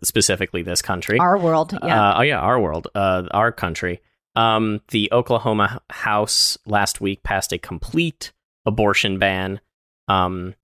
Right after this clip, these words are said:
Speaker 1: the state Senate passed this same bill last year, and the House put it on the agenda kind of out of the blue last week. The, uh, the governor of Oklahoma signed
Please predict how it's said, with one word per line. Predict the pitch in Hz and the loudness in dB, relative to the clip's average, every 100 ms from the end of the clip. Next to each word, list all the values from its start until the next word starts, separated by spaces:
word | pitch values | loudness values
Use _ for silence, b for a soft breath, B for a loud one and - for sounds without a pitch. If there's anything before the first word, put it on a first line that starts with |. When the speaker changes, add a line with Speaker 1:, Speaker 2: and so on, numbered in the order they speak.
| _ | _
Speaker 1:
the | 98 | -2
state | - 113 - | 0 0 0
Senate | 117 107 | 0 0
passed | - 101 - | 0 -2 -2
this | 95 | -6
same | - 90 | -6 -6
bill | 90 | -6
last | 90 87 - - | -2 -2 -2 -4
year, | 90 | -4
and | 90 | -4
the | 82 | -6
House | 85 82 | -6 -6
put | - 87 | -6 -6
it | 85 | -6
on | 85 | -10
the | 82 85 - _ _ _ - | -10 -12 -14 _ _ _ -8
agenda | 92 113 101 95 | -2 0 2 0
kind | 92 110 95 | -2 -2 -2
of | 92 | -2
out | 101 95 | -4 -4
of | 104 | -4
the | 110 | -6
blue | 87 107 131 131 | -4 2 4 4
last | 131 123 - | 2 0 -2
week. | 131 123 120 - - _ _ - - _ | -2 -2 -2 -10 -20 _ _ -20 -20 _
The, | 131 120 123 120 120 | 0 2 2 2 2
uh, | 110 110 104 | 4 4 4
the | 101 | 2
governor | 110 117 120 117 | 0 2 2 4
of | 110 | 2
Oklahoma | 107 101 98 - 113 117 120 117 | 0 -2 -2 2 4 4 2 -2
signed | - - 101 101 107 110 | 0 2 2 2 2 0